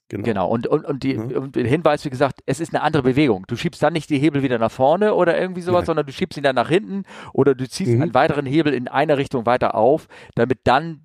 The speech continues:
Speaker 2: äh, das, die Drehzahl des Triebwerks ja dann wieder erhöht wird. Das ist ja eigentlich, das Triebwerk im-, dreht ja in dieselbe Richtung weiter. Es dreht ja nicht irgendwie rückwärts
Speaker 1: Ja,
Speaker 2: oder
Speaker 1: ja, es
Speaker 2: sowas.
Speaker 1: dreht ja
Speaker 2: Nee.
Speaker 1: nicht rückwärts oder so.
Speaker 2: Ja,
Speaker 1: Nee,
Speaker 2: ja.
Speaker 1: nee, nee. Also,
Speaker 2: So, aber
Speaker 1: ne?
Speaker 2: dann kannst du erst wieder mehr Sch-, mehr Gas, mehr Schub
Speaker 1: Mehr
Speaker 2: geben
Speaker 1: Gas
Speaker 2: und dadurch
Speaker 1: geben,
Speaker 2: mehr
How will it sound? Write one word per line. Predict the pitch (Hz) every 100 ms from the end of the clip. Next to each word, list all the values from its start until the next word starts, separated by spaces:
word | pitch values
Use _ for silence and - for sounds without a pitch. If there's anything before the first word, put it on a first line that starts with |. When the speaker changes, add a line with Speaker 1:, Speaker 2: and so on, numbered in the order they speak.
| -
Speaker 2:
äh, | 123 120
das, | 123 - _
die | 113
Drehzahl | - 123 147 139
des | 117
Triebwerks | - 151 127 110 -
ja | 107
dann | 120 180 165
wieder | 135
erhöht | 113 123 170 -
wird. | 185
Das | 117 127
ist | -
ja | 113
eigentlich, | 107 - -
das | 98
Triebwerk | - - 117
im-, | - - _ _ _ _ - _
dreht | 123 170 143
ja |
in | 123
dieselbe | 127 139 139
Richtung | 127 135 113
weiter. | 131 135
Es | 107
dreht | 131 117
ja |
nicht | 104
irgendwie | 120 107
rückwärts | 107 139 107
Speaker 1:
Ja, | 113
Speaker 2:
oder | 104
Speaker 1:
ja, | 113
es | 95
Speaker 2:
sowas. | 107
Speaker 1:
dreht | 117
ja | 113
Speaker 2:
Nee. | 110
Speaker 1:
nicht | 104
rückwärts | 101 92 87
oder | 87 92
so. |
Speaker 2:
Ja, | 117 113
Speaker 1:
Nee, | 98 101
Speaker 2:
ja. | 101
Speaker 1:
nee, | 95 90
nee. |
Also, | 101 98 98
Speaker 2:
So, | 127
aber | 127 127
Speaker 1:
ne? |
Speaker 2:
dann | 139 160 -
kannst | 160 160
du |
erst | 143 -
wieder | 143 135 123
mehr | 127 139 135 135 117
Sch-, | - - 120
mehr | 123 110
Gas, | 127 151 - 110
mehr | 120
Schub | - 170
Speaker 1:
Mehr | 127
Speaker 2:
geben | 139 101
Speaker 1:
Gas | 110
Speaker 2:
und | 101
dadurch | 113 90
Speaker 1:
geben, | 92
Speaker 2:
mehr | 101 98